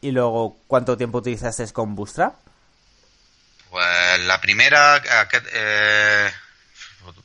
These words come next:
Speaker 2: tardé por lo menos tres días en hacerla, que depende de las horas que le pudiera echar.
Speaker 1: Sí.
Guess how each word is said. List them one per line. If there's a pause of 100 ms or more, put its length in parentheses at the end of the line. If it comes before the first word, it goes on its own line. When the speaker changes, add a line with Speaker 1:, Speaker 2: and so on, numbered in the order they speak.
Speaker 2:
tardé
por
lo
menos
tres
días
en
hacerla,
que (320)
depende
de
las
horas
que
le
pudiera
echar.
Speaker 1:
Sí.